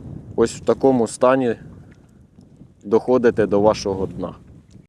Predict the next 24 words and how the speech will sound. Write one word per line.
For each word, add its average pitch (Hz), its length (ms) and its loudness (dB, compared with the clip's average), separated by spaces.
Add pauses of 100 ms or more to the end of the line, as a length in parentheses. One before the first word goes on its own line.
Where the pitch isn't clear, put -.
(140)
Це 147 180 4
один 127 300 4
із 110 120 -4
перших 123 400 0
варіантів. 180 540 2 (340)
В 117 40 -12
його 135 540 4 (200)
склад 123 420 2
входить 104 540 -2 (140)
пелец, 208 520 2 (520)
е, 120 840 6 (140)
всесезонний, 135 800 0 (1160)
три 131 180 4
міліметри, 113 640 0 (300)
зерна 135 400 2
коноплі 220 600 0 (340)
і 185 340 -2
ліквід 135 520 2
Світкорн. 98 560 -2 (260)
Все. - 400 2 (120)
Більше 147 420 0
ми 135 180 2
сюди 113 340 2
нічого 117 560 0